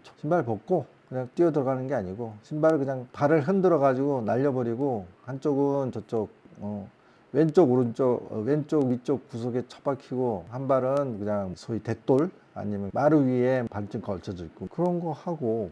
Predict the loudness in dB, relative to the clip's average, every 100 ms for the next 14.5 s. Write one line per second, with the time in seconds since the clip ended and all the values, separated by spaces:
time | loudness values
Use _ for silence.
0 | -12 -10 -6 -2 0 0 -2 0 0 0
1 | -4 -8 -10 -10 -10 -10 -12 -12 -14 _
2 | -8 -6 -4 -2 0 0 -2 -10 -10 -8
3 | -6 -4 -6 -6 -10 -12 -14 -10 -4 -4
4 | -2 -6 -6 -4 -4 -6 -6 -6 -6 -10
5 | -12 -12 -14 -18 -20 -18 -6 -6 0 -2
6 | 2 2 4 2 -4 -10 -12 -18 -20 _
7 | -12 -6 0 0 2 0 0 0 0 0
8 | 2 -2 -6 -10 -14 _ -6 -4 -6 -8
9 | -6 -6 -6 -8 -8 -8 -8 -4 -4 -2
10 | 0 0 -2 _ _ _ -6 -4 -4 -2
11 | -2 -4 -10 -16 -16 -18 -12 -2 0 2
12 | 2 2 2 0 -2 -4 -4 -4 -4 -4
13 | 0 0 -2 -2 -4 -4 -8 -12 -10 -8
14 | -4 -2 -2 -4